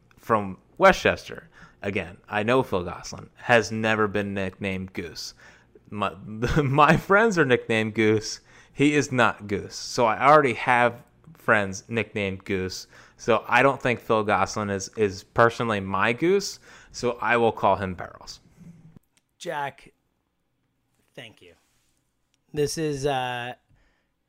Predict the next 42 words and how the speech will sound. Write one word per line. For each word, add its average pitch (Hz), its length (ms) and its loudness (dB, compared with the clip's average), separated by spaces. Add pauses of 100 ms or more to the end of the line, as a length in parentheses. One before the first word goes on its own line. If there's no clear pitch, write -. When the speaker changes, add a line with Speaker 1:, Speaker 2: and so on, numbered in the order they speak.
(160)
Speaker 2:
the, 156 340 -4
the 151 160 -6
happiest, 147 1080 -4
most 139 320 -12
proudest 131 640 -10
moment 120 500 -12 (160)
that 117 140 -8
I, 117 220 -8 (100)
that 120 320 -12
I 127 160 -4
get 123 240 -12
to - 80 -18
do 123 120 -10
the 120 120 -14
Isles 117 240 -10
podcast 113 380 -12
with 113 80 -20
you, 135 100 -16
because 175 360 -10 (320)
it 339 140 -6
is 339 160 -2
Barrels. 220 760 0 (320)
I, 302 180 4 (140)
to 302 120 0
your 359 180 -2
point, 269 340 -6
it's - 200 -2
so 277 200 2
funny 285 320 -4
you 233 140 -8
said 226 280 -8
that, 190 200 -4
because 196 260 -14
one 226 220 -14
of 294 80 -12
the 294 60 -16
things 285 180 -8
I 247 80 -4
was 226 100 -8
gonna 220 140 -8
say 233 160 -6
is 214 160 -10